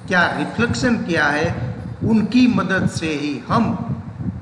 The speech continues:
सीख सकते हैं। बाकी बहुत सारे दुनिया भर के अनुभव अगर प्राप्त कर लो,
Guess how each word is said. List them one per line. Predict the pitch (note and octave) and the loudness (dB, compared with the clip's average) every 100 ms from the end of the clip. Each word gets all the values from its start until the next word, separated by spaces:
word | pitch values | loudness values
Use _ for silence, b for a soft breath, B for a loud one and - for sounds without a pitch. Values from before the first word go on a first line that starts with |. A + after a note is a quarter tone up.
| - - | -12 -10
सीख | - - A#3 A3+ | -2 2 2 2
सकते | D3+ A#2 - C3 | -2 -6 -6 -8
हैं। | A#2+ A#2 - - - | -8 -10 -12 -10 -4
बाकी | C#3 - F3 F3 D3+ | -2 0 0 0 -2
बहुत | - C3+ D#3 F3+ - | -2 -2 0 0 0
सारे | E3+ E3+ | 0 -2
दुनिया | F3+ C3+ D3 E3 | -4 -4 -4 -2
भर | D#3 C3 C#3+ | -4 -4 -4
के | - | 0
अनुभव | F3+ F3 F3 F3 E3+ | 0 0 -2 0 0
अगर | F3+ | -2
प्राप्त | - D#3+ D#3+ - F3+ F#3 | -2 0 0 0 -2 0
कर | F#3 | 0
लो, | G#3+ F#3 - - | 2 0 -2 -8